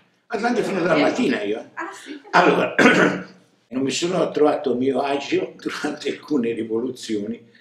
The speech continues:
Speaker 1: che mi è capitato di attraversare, naturalmente inconsciamente. Siamo stati, <clears throat> quando l'Alto Volta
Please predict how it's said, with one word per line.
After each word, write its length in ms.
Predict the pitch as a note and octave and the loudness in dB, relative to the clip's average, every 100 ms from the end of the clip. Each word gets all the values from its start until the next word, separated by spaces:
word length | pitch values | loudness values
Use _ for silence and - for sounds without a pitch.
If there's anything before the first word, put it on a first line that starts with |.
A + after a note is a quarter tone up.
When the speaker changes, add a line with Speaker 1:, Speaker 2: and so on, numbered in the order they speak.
| _ | _
Speaker 1:
che 140 | - A2 | -8 -2
mi 180 | A2 A3+ | -2 -2
è 20 | |
capitato 880 | - - B2 - - - - G2 - _ _ _ _ _ | -6 -6 -10 -10 -10 -10 -10 -10 -12 _ _ _ _ _
di 140 | A2 | -6
attraversare, 840 | G#2+ A2 G#2 G2+ - A2+ G2 F2+ - _ _ _ _ - | -6 -4 -4 -4 -6 -6 -6 -8 -16 _ _ _ _ -20
naturalmente 920 | E2+ - F#2+ F2+ F#2+ F#2+ - F2 _ | -18 -10 -10 -8 -10 -12 -12 -18 _
inconsciamente. 920 | - - E2 - C3 F#2+ E2 - - _ _ _ | -20 -20 -14 -8 -6 -6 -10 -16 -20 _ _ _
Siamo 300 | - A2 G#2+ G2+ | -18 -10 -8 -8
stati, 680 | - A2+ - G#2 G2 - _ _ _ | -6 -6 -6 -8 -8 -14 _ _ _
<clears throat> 360 | - - D3 F#2 | 2 4 4 0
quando 580 | A2 G#2+ G#2 G2+ - - _ _ _ _ _ _ _ - - _ _ | -2 2 4 2 -2 -20 _ _ _ _ _ _ _ -20 -20 _ _
l'Alto 460 | - A#2 B2 - A2+ | 2 6 6 6 4
Volta 640 | G#2+ A#2 G2+ - F2+ - | 6 4 4 -2 -10 -12